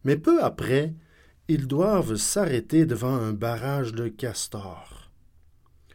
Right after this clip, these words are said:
Chacun a son idée sur la manière de traverser ce barrage.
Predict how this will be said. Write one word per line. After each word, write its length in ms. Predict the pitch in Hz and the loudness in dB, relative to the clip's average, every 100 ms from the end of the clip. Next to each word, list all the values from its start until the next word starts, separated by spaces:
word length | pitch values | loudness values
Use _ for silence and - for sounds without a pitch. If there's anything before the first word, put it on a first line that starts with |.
| _ _ | _ _
Chacun 540 | - - 277 214 156 170 135 | -8 0 2 2 4 4 4
a 100 | 120 | 0
son 260 | - 131 117 | -2 -2 -2
idée 300 | 117 127 127 | 0 2 2
sur 220 | - 123 | 0 -6
la 120 | 120 | -6
manière 500 | 117 117 123 135 120 | -4 -4 -2 -2 -4
de 80 | 113 | -6
traverser 680 | 107 123 117 120 - 131 131 | -6 -4 -4 -8 -6 -4 -4
ce 160 | - | -6
barrage. 680 | 107 123 113 123 120 113 107 | -8 -8 -6 -6 -6 -8 -12